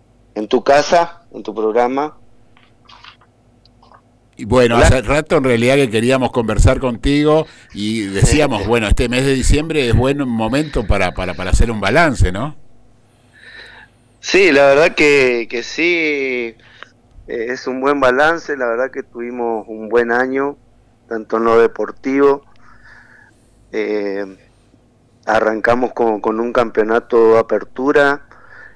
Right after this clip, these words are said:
Speaker 1: eh, todos contra todos, después el, el clausura lo hicimos en, en dos etapas, digamos, con dos zonas, donde en, el, en, el primer,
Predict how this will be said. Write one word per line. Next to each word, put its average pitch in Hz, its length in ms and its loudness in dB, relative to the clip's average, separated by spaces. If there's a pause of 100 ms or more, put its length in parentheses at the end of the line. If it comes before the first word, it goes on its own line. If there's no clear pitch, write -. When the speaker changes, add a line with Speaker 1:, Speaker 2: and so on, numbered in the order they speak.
(120)
Speaker 1:
eh, 95 600 -2 (500)
todos 117 240 2
contra 110 340 -2
todos, 143 540 2
después 110 540 -2 (100)
el, 104 160 -8
el 104 300 -4
clausura 123 500 -2
lo 113 100 -6
hicimos 113 480 -8
en, 104 140 -8 (140)
en 107 160 -20
dos 117 160 4
etapas, 143 500 0
digamos, 120 380 -8
con 101 160 -16
dos 113 160 -8
zonas, 165 420 0 (840)
donde 110 260 -4
en, 110 120 -4
el, 110 100 -4
en, 107 180 -8
el 110 100 -2
primer, 110 420 0